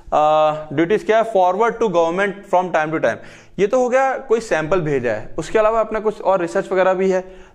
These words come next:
तो उसको फॉरवर्ड करेगा गवर्नमेंट को, टाइम टू टाइम में रिपोर्ट कर देगा, giving the result of analysis work,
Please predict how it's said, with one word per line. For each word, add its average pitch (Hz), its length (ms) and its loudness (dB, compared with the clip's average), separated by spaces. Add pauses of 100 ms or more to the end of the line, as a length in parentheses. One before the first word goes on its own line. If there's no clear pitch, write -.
तो 190 80 4
उसको 196 180 2
फॉरवर्ड 185 380 0
करेगा 190 240 2
गवर्नमेंट 175 420 0
को, 202 80 2
टाइम 156 260 0
टू 170 80 -2
टाइम 170 220 0
में 196 160 2
रिपोर्ट 170 400 -2
कर 165 60 -2
देगा, 156 280 2 (440)
giving 170 280 2
the 180 80 2
result 165 360 2
of 226 200 0 (160)
analysis 165 460 0
work, 117 180 -4